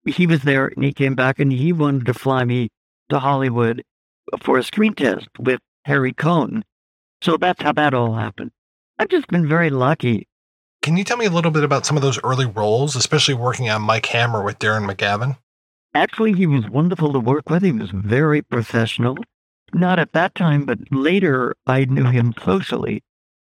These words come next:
Speaker 1: And he was just a wonderful, terrific guy to work with. But he was very professional, which I loved. Your day was organized, and he knew his lines, and you knew yours. So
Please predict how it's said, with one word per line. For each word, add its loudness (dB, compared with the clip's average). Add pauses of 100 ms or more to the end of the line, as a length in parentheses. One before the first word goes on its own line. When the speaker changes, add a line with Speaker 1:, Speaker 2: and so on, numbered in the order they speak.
(160)
Speaker 1:
And 2
he 4
was 2
just -2
a 2
wonderful, 0 (120)
terrific 0
guy 2
to 2
work 0
with. 2 (640)
But 2
he 4
was 2
very 0
professional, -2
which -2
I 0
loved. -2 (480)
Your -2
day 0
was 0
organized, 0
and 0
he 0
knew 0
his -2
lines, 0
and -8 (400)
you 0
knew 2
yours. 0
So 0